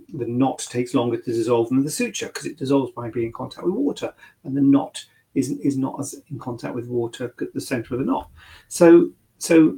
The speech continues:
you know, I've got all these comments saying, "You never said how long it takes to dissolve." And I'm like, "Well, that's because," um, so it, certain operations, things like tummy tucks, particular, I guess, that's the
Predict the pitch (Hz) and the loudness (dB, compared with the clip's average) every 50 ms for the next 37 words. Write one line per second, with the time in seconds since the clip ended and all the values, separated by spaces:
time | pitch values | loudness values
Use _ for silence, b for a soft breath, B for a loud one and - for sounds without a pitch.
0 | - _ - 185 151 135 123 127 139 - - - 202 180 175 165 170 - - 180 | -6 _ -6 -2 -2 0 0 -2 -2 -4 -2 0 2 2 2 2 0 -2 -2 0
1 | 156 143 139 - 143 156 170 180 175 170 165 156 160 - - 160 143 143 147 151 | 0 0 0 2 2 4 4 4 4 4 4 4 4 2 2 2 0 0 0 2
2 | 147 143 143 139 139 - 139 139 - - 135 127 120 135 135 131 127 120 113 110 | 2 2 2 2 2 2 2 2 2 2 0 0 0 2 2 2 2 0 0 -2
3 | 104 - - 127 120 127 135 135 131 139 151 151 170 175 165 - - 156 143 - | -4 -8 -8 -4 -2 -2 0 0 -2 -2 -4 -4 -4 -4 -6 -6 -4 -4 -4 -2
4 | 151 139 139 - - - B B B B B B B B B 156 160 170 170 165 | -2 -4 -4 -4 -10 -16 B B B B B B B B B 4 4 4 4 2
5 | - _ - - _ - - 180 170 165 160 b b b b b _ _ _ - | -2 _ -20 -20 _ -4 2 4 4 4 4 b b b b b _ _ _ -2
6 | - 117 - - - - - 220 226 226 185 180 165 151 - 156 143 135 127 123 | -2 -2 0 -2 -2 0 2 2 2 2 2 2 0 2 2 4 4 4 4 2
7 | - - 131 - - - 180 170 165 139 139 143 135 135 131 - - - - - | -2 -2 -4 -4 -2 0 2 2 2 2 2 0 0 0 -2 -4 -10 -12 -6 -2
8 | 139 127 120 117 - - - 120 110 - - - - - - - 117 - - - | -2 0 -2 -2 -6 -10 -10 -10 -10 -10 -12 -16 -18 -18 -18 -20 -20 -12 -8 -8
9 | 151 - - _ 123 113 113 107 104 107 107 - - 110 107 - - - - - | -8 -8 -8 _ -6 -6 -6 -6 -6 -8 -10 -8 -6 -6 -6 -8 -8 -10 -10 -10
10 | - - - - 120 117 - | -12 -12 -10 -6 -6 -6 -6